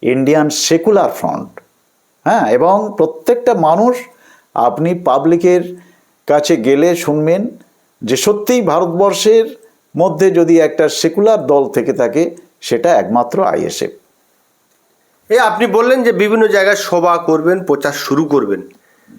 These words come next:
Speaker 2: আপনার কি সভা করার, উম, যে জায়গাগুলো ঠিক করেছেন, সেই জায়গার মধ্যে কি জীবনতলা, দক্ষিণ চব্বিশ পরগনা জীবনতলা আছে?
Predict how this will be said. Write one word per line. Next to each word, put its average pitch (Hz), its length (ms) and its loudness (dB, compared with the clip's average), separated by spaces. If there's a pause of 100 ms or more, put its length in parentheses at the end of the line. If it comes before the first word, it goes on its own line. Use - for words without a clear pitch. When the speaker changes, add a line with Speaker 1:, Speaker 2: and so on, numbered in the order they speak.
(220)
Speaker 2:
আপনার 156 320 -4
কি 170 60 -6
সভা 165 360 -2
করার, 170 360 0
উম, 135 600 0
যে 135 140 2
জায়গাগুলো 135 560 0
ঠিক 165 220 -4
করেছেন, 147 220 0
সেই 143 180 -2
জায়গার 143 260 2
মধ্যে 147 220 0
কি 139 100 0
জীবনতলা, 147 640 0
দক্ষিণ 147 360 -2
চব্বিশ 147 240 -4
পরগনা 143 220 0
জীবনতলা 143 560 0
আছে? 143 220 -2